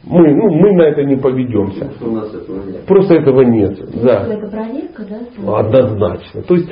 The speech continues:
Speaker 1: это не проверка. Ты просто к зеркалу подходишь. Это не то, что Кришна сидит и тебя проверяет, «Сейчас я этим людям объясню». Там. Нет, нет. Просто ты, э, ну, э, никчемное живое существо, да, и тебе кажется, что, ну,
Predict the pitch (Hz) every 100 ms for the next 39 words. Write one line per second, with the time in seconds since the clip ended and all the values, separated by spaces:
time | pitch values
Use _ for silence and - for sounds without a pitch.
0 | - 196 262 285 294 262 196 147 - -
1 | - 175 285 - 208 151 147 131 104 -
2 | 117 - - - - - - - - _
3 | _ _ _ _ _ - 151 254 294 339
4 | 170 214 214 175 170 202 240 233 147 143
5 | 147 156 175 156 120 - 156 139 - 117
6 | 117 113 113 - 113 131 117 135 123 120
7 | 113 117 117 120 131 - - - 330 233
8 | 98 - 127 98 - 240 170 170 165 156
9 | - - 98 101 101 95 170 180 - -
10 | - _ - - - 120 - 175 170 226
11 | 185 156 160 175 180 170 175 190 190 214
12 | 240 220 131 156 170 - - 117 135 147
13 | 165 151 135 123 120 - 117 - 139 104